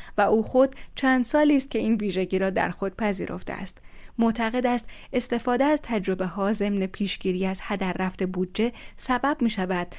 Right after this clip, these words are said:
افراد در این مسیر طرحی نو دراندازند و راهی نو بیابند.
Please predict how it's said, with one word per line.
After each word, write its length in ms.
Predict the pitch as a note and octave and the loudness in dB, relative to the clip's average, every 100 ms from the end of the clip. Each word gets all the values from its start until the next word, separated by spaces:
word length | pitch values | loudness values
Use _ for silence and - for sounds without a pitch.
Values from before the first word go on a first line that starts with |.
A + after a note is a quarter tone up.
| - | -10
افراد 480 | - G#3 - G3+ G3+ | -4 -4 -2 0 0
در 120 | G3 | 0
این 180 | F#3+ G#3 | -2 0
مسیر 380 | G3 F#3+ A3+ A3+ | 0 0 -2 -2
طرحی 400 | - A#3+ A3 B3+ | -2 -6 -2 2
نو 240 | B3 B3+ | 4 4
دراندازند 720 | G#3 F3 E3+ F3 F3 F3+ F3 - - - - | 4 0 -2 -2 -2 -4 -6 -8 -16 -8 -2
و 80 | |
راهی 400 | G3 G3 G3 A3 | 2 2 2 0
نو 220 | G#3 A#3 A#3+ | 4 4 4
بیابند. 580 | F#3 - E3 E3+ G3 | 0 -4 -6 -6 -8